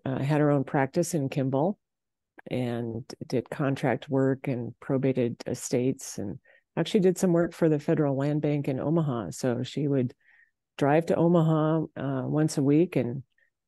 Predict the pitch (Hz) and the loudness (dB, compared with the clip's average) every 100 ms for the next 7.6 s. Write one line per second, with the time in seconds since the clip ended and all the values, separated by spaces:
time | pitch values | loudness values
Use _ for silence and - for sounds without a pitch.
0 | - 143 151 151 151 151 143 139 139 135 | 0 4 6 6 6 4 4 2 2 2
1 | 156 147 147 143 147 135 131 147 147 143 | 0 0 -4 -4 -2 0 0 0 -2 -2
2 | 156 147 123 131 - 156 143 143 131 139 | -2 -2 -4 -10 -8 -6 -2 -2 2 0
3 | - 143 147 - 147 - 123 120 123 - | 2 0 2 -2 -4 -2 0 0 -2 -6
4 | - - _ _ 127 147 156 143 131 120 | -20 -20 _ _ -8 -4 0 0 0 -2
5 | - - 147 139 139 - 135 123 120 127 | -4 -6 -6 -2 -4 0 0 0 -2 -8
6 | _ _ _ _ _ - 131 85 78 139 | _ _ _ _ _ -10 -8 -4 0 2
7 | 139 135 127 117 117 - | 4 4 4 2 -2 -12